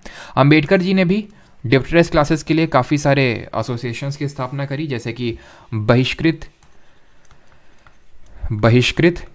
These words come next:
हितकर्णी सभा, ठीक है, बहिष्कृत हितकर्णी सभा। In the year, जल्दी से बताइए किस ईयर में इसको बनाया? All India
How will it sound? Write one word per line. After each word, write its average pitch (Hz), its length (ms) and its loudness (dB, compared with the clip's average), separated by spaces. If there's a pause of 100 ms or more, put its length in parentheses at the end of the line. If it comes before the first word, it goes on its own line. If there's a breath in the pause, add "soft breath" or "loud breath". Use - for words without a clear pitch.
(140)
हितकर्णी 135 580 2
सभा, 143 360 0 (2000)
ठीक - 100 -14
है, 127 60 -2
बहिष्कृत 113 680 0 (640 soft breath)
हितकर्णी 127 520 2
सभा। 143 360 -2 (1700)
In 131 60 4
the 143 220 4
year, 143 180 2
जल्दी 131 240 2
से 147 120 2
बताइए 135 300 2
किस 143 260 0
ईयर 135 220 4
में 139 80 2
इसको 135 300 2
बनाया? 127 380 -2 (440 loud breath)
All 160 240 6
India 143 460 2